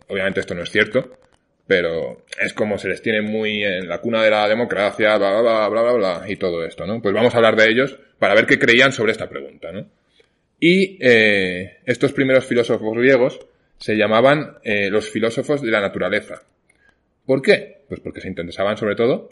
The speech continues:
por la naturaleza y sus procesos, obviamente.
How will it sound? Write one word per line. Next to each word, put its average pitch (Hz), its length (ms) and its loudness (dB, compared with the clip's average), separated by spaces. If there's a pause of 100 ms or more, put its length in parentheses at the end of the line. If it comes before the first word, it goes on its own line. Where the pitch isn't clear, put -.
(160)
por 85 140 -10
la 80 80 -10
naturaleza 95 720 -4
y 101 80 -8
sus 92 140 -10
procesos, 92 580 0
obviamente. 98 600 -2